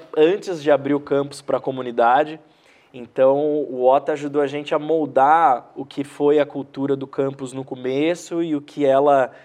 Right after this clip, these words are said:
se tornou ao longo do tempo. Então, a gente sente saudade do OTA. <laughs> É, tem várias,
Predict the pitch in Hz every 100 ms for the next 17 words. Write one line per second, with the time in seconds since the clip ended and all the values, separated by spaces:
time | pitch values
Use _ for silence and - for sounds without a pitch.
0 | _ - - 143 147 135 139 143 147 147
1 | 160 - 127 123 120 131 131 139 139 147
2 | 143 156 143 139 135 131 123 131 147 180
3 | 180 - - 135 156 - - 120 120 120
4 | 120 120 113 110 139 117 117 127 147 156
5 | 131 - -